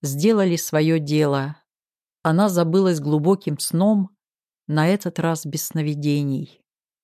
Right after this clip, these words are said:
А на рассвете, как только стали видны в темноте очертания скал, они двинулись к Гномьим горам. Лед,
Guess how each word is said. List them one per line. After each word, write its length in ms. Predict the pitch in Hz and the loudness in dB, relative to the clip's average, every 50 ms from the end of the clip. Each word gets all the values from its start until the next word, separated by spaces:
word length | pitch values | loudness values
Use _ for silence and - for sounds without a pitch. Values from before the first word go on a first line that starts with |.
| _ _ _ _ _ _ _ _ _ - | _ _ _ _ _ _ _ _ _ 0
А 100 | 185 180 | 2 4
на 120 | 185 196 | 4 6
рассвете, 640 | 202 202 190 - - 208 233 247 240 240 - 151 139 | 4 2 0 -2 -2 0 2 2 2 0 -2 -4 -4
как 300 | - _ - 165 165 - | -4 _ -2 -4 -2 0
только 320 | - 214 214 208 208 185 170 | 2 2 2 2 0 -2 -4
стали 320 | - - - 196 196 185 | -2 2 2 4 4 4
видны 400 | 165 165 165 156 170 185 202 196 | 4 2 2 2 4 4 2 2
в 80 | 196 - | 0 -2
темноте 560 | - 156 160 170 180 170 - - 208 190 190 | -2 0 2 2 2 0 2 2 2 2 2
очертания 760 | - 160 156 - - 160 - - - 180 175 175 156 147 139 | 0 -2 -4 -4 -4 -6 -4 -2 0 0 2 2 2 0 -2
скал, 540 | - - - - 196 208 220 220 208 208 _ _ _ _ _ _ _ _ _ | -4 -4 -2 2 2 4 4 2 0 -4 _ _ _ _ _ _ _ _ _
они 280 | - 160 175 202 240 226 | 2 4 6 6 6 4
двинулись 640 | 151 151 170 208 214 202 190 180 175 175 - - - | 4 2 2 4 4 4 4 2 2 0 -2 -4 -4
к 40 | 147 | 0
Гномьим 540 | 147 160 165 170 180 180 175 170 165 160 151 | 0 2 2 4 2 2 2 2 0 0 0
горам. 540 | 160 160 156 156 147 143 139 135 135 135 - _ _ _ _ _ _ _ _ _ _ _ _ _ _ _ - | 0 2 2 2 0 0 0 -2 -4 -8 -12 _ _ _ _ _ _ _ _ _ _ _ _ _ _ _ -2
Лед, 440 | 175 170 185 220 240 233 - - | 2 4 4 4 4 2 -2 -8